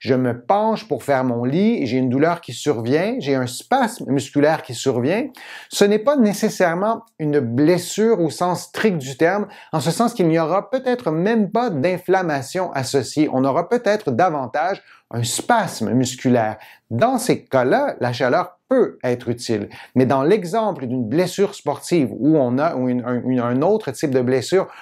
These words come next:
où on a un gonflement articulaire, on a de l'enflure ou un saignement à l'intérieur de l'articulation, on préfère ne pas mettre de chaleur.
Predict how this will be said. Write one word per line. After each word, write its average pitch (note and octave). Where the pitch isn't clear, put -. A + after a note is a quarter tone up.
où D3
on C3+
a D#3
un B2+
gonflement C#3
articulaire, C3+
on B2
a C#3+
de A#2
l'enflure C3+
ou A#2+
un B2
saignement D#3+
à E3
l'intérieur A#2+
de A#2+
l'articulation, A2
on B2+
préfère B2
ne G#2+
pas D3+
mettre A2+
de A2
chaleur. G2